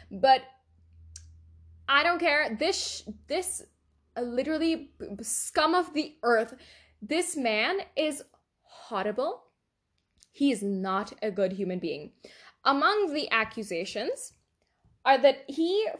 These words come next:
forced women to massage him and watch him naked, which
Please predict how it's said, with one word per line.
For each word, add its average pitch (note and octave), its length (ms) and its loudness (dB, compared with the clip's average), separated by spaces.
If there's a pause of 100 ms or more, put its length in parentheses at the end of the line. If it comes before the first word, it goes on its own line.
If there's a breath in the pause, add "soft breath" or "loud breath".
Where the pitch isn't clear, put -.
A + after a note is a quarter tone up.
(240)
forced F#4+ 520 0
women B3+ 460 -2 (400)
to D4+ 200 -4
massage B3 760 0
him F4 160 -2 (360)
and A3+ 320 0
watch G#3 520 -4
him A#3+ 260 -6
naked, F#3 400 -2
which F4+ 240 -2